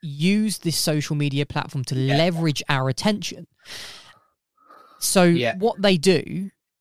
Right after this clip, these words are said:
Speaker 1: it doesn't matter, David, if you're posting positive posts, because that's not relevant to them. Okay.
Speaker 2: Well, it matters
Speaker 1: And when
Speaker 2: to
Speaker 1: I
Speaker 2: the
Speaker 1: say
Speaker 2: people
Speaker 1: them,
Speaker 2: that follow me on social media.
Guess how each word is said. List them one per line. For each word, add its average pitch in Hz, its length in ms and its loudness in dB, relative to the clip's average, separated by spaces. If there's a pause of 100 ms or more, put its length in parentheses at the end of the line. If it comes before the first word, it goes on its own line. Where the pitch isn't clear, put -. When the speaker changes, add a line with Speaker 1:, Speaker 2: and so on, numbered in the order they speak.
(200)
Speaker 1:
it 202 200 -10
doesn't 226 280 2
matter, 208 360 0
David, 127 540 -2
if 147 180 0
you're 151 140 4
posting 143 420 0
positive 139 440 -4
posts, - 580 -8
because 147 500 0 (460)
that's - 340 -2
not 170 180 2
relevant 151 440 0
to 131 200 -6
them. 151 360 -2 (840)
Okay. - 160 0
Speaker 2:
Well, 185 100 8
it 175 60 6
matters 214 300 6
Speaker 1:
And - 0 -
when 185 80 6
Speaker 2:
to 208 40 6
Speaker 1:
I - 40 4
Speaker 2:
the 185 60 6
Speaker 1:
say 202 80 6
Speaker 2:
people 175 160 6
Speaker 1:
them, - 60 4
Speaker 2:
that 170 100 2
follow 160 240 4
me 151 120 2
on 139 140 0
social 139 320 0
media. 139 320 0